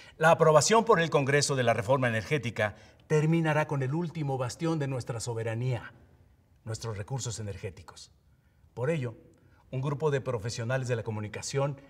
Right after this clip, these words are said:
el arte y la cultura de nuestro país, nos hemos reunido para realizar el proyecto cinematográfico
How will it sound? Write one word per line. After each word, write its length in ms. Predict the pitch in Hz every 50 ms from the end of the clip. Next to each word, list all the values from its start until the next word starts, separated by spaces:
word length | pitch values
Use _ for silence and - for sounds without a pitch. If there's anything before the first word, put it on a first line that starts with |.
| - -
el 180 | 131 123 127 151
arte 280 | 160 117 117 - 123
y 60 | 117
la 140 | 123 147 147
cultura 400 | - 135 120 107 - 143 135 123
de 80 | 117 113
nuestro 260 | 113 107 - 120 -
país, 400 | 104 107 110 110 98 - - - - - - - - - - 143
nos 120 | 147 - 208
hemos 180 | 220 247 233
reunido 460 | 202 185 170 160 165 180 208 226 220 -
para 200 | 175 147 135 131
realizar 460 | 123 127 123 123 120 - 180 185 185
el 80 | 175
proyecto 460 | - 131 127 131 123 160 156 160 165 139
cinematográfico 920 | - 123 117 110 110 - 113 104 113 139 151 - 135 113 - 131 131